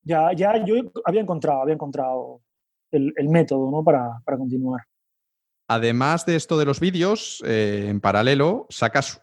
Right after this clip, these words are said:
Speaker 2: una membresía en tu web que cuesta cinco euros al mes, de los cuales creo que veinte por ciento iban para una causa solidaria.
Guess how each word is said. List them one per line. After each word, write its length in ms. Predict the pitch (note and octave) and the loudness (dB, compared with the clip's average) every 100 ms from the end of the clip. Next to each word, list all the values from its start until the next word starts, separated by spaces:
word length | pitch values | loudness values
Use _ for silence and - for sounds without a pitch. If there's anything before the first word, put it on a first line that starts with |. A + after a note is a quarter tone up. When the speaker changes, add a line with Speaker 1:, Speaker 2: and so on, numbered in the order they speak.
| - | -2
Speaker 2:
una 200 | A#2+ C3 | 2 4
membresía 640 | B2 A2 G#2+ - C#3+ C3+ | 4 2 0 0 0 2
en 100 | A#2+ | 2
tu 120 | G#2+ | 0
web 300 | A2+ D#3+ F#3+ - _ _ _ | 0 0 -2 -10 _ _ _
que 160 | - G2+ | -4 -2
cuesta 300 | A2 A#2 A#2 | 0 0 0
cinco 240 | A2+ G#2+ | 0 2
euros 200 | G#2+ G2 | 2 2
al 100 | F#2+ | 2
mes, 200 | B2 D3+ | 2 2
de 80 | A2+ | 0
los 160 | G2 - | -4 0
cuales 320 | G2+ G#2+ - | 0 0 -2
creo 140 | G#2 | -4
que 100 | G2 | 0
veinte 320 | G2+ G2+ G#2 | 0 0 0
por 140 | G2+ G2 | -2 -2
ciento 260 | G2+ G2+ | -2 0
iban 220 | G2+ G2 G2 | 0 0 0
para 140 | G2 | 0
una 120 | G2 | 0
causa 260 | G2 G2 G2 | 0 -2 -2
solidaria. 520 | G2 G2+ A#2 C3+ F3 | -2 0 2 0 -2